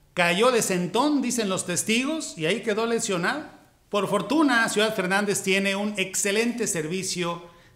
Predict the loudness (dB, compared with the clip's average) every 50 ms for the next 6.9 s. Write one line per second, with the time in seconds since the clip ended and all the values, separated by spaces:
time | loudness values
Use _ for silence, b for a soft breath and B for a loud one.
0 | B -2 -2 0 0 0 -2 0 0 0 0 0 0 -2 -2 -2 -4 -4 -4 -6
1 | -8 B B B B B B -4 -2 0 0 0 0 -2 -2 -2 -2 -2 -2 0
2 | 0 0 2 2 2 2 2 0 0 0 0 0 0 0 0 -2 -2 -2 -2 -2
3 | -2 0 0 0 0 0 0 -2 -4 -4 -4 -6 -4 0 0 2 2 0 -2 -4
4 | -6 -6 -4 -2 0 0 -2 -2 -4 -6 -6 -6 -4 -4 -2 -2 -2 -2 -2 -4
5 | -4 -4 -6 -6 -4 -4 -4 -2 -2 -2 -2 -2 -2 -2 -2 -2 -2 -4 -2 -2
6 | 0 -2 0 0 -2 0 2 4 4 4 2 0 -4 -10 -16 B B